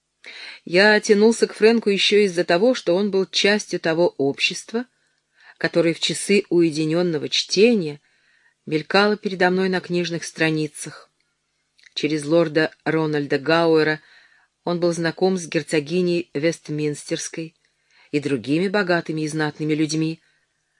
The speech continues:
которых я представлял себе сказочными существами.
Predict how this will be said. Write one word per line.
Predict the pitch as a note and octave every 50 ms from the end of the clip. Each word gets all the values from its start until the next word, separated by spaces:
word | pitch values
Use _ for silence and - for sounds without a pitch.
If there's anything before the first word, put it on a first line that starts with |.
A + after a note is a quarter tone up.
| _ _ -
которых | - D3+ - E3+ E3 D3+ - -
я | D#3 D3+
представлял | - D3 D3 - - - D#3+ D3 D3+ D#3+ E3 D#3
себе | - - D3+ D3+ D3+ C#3
сказочными | - - - - - F#3 G#3 G3+ - F#3 - - - E3+ E3 D#3+
существами. | - - E3 - - - D3+ - - - - C#3+ C#3+ D3 C#3+ C3+ C3+ C#3 C#3+